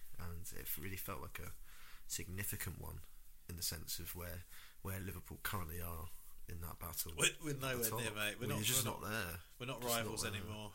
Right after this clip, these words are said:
Speaker 2: I'd say our rivals are Aston Villa, Chelsea,
Speaker 1: <laughs> No.
Speaker 2: Brentford. That's, that's our rivals this season.
Speaker 1: Yeah.
Speaker 2: Well
Speaker 1: I mean,
Speaker 2: run
Speaker 1: let's talk
Speaker 2: clubs.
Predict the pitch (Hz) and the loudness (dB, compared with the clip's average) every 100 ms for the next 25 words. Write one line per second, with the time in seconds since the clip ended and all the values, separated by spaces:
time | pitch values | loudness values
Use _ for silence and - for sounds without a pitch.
0 | - 113 - 123 113 113 113 110 104 113 | -6 0 4 6 6 4 2 0 0 4
1 | - - 113 113 113 110 - - - - | 6 4 2 0 2 0 0 -10 -8 -10
2 | - - - - 104 143 - 277 - 294 | -10 -12 -8 -2 4 8 10 8 8 8
3 | 262 220 180 175 170 165 170 135 127 - | 6 0 -4 -4 -4 -4 2 4 6 4
4 | 120 117 113 - - - - - - 87 | 6 6 6 2 0 2 2 4 4 4
5 | 135 - 117 104 104 98 95 95 - 92 | 2 4 4 6 4 2 -4 0 0 0
6 | 90 90 - - - - - - 85 82 | -6 -8 -12 -14 -14 -10 -10 -6 -6 -4
7 | 82 82 82 - 104 127 131 143 147 147 | -4 -4 -6 -6 4 8 10 12 12 12
8 | 113 104 104 - - | 10 8 6 6 4